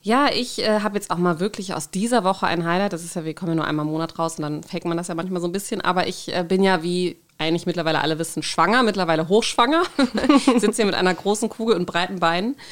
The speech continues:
Ähm, und ich hatte am Montag meinen Kontrolltermin in der A-B-C-Klinik. Das ist ja hier ein,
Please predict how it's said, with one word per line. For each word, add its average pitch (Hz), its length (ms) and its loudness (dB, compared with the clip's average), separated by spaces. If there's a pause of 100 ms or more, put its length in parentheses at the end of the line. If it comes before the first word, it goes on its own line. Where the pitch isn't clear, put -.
(360)
Ähm, 185 480 2
und 185 240 0
ich - 160 -8
hatte 202 160 -4
am 180 80 -2
Montag 208 400 0
meinen 180 260 0
Kontrolltermin 180 720 -4
in 170 180 -2
der 165 160 -2
A-B-C-Klinik. 165 1000 -4
Das 165 120 -8
ist - 220 -8
ja 170 80 -4
hier 165 280 -4
ein, 160 280 -2